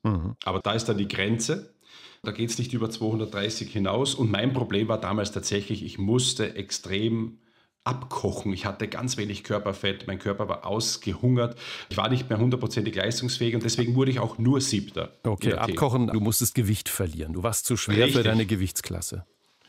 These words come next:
Speaker 2: Richtig, und dann aber sollte ich noch leistungsfähig sein und sollte mehr Leistung machen. Das ging nicht und deswegen habe ich mich für Superschwer entschieden.
Speaker 1: Hm.
Speaker 2: Im Superschwer musst du hundertvierzig, hundertfünfzig Kilo haben, weil's die Gegner auch haben.
Speaker 1: Hm.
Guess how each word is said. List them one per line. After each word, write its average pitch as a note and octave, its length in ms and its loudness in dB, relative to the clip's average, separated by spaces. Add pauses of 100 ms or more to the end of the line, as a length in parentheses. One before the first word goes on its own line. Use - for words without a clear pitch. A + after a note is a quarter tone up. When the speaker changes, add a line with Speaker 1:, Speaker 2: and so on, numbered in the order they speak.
(140)
Speaker 2:
Richtig, A#2+ 360 0
und G#2 120 2
dann G#2 160 2
aber A2+ 640 0
sollte G#2 280 0
ich G#2 40 0
noch F#2 140 -4
leistungsfähig G#2 600 -2
sein G2 140 -2
und G2+ 80 -2
sollte G2 240 -4
mehr G2 140 2
Leistung G2 280 -2
machen. F#2 200 -4
Das - 160 -6
ging A#2 160 0
nicht C3 180 -2
und G#2 140 -2
deswegen G#2 480 -2 (420)
habe G2+ 200 0
ich B2+ 40 2
mich D#3 120 0
für D#3 100 -2
Superschwer E3 420 2
entschieden. B2+ 640 0
Speaker 1:
Hm. G2 320 2
Speaker 2:
Im G#2 100 -4
Superschwer B2 540 0
musst A2 500 4
du D3 320 2 (920)
hundertvierzig, G2 640 -2
hundertfünfzig A2+ 560 -2
Kilo G#2+ 220 -2
haben, A#2+ 300 -4
weil's A#2+ 600 -2
die B2+ 100 -4
Gegner A#2+ 360 0
auch C#3+ 180 -4
haben. - 320 -12
Speaker 1:
Hm. F2+ 220 0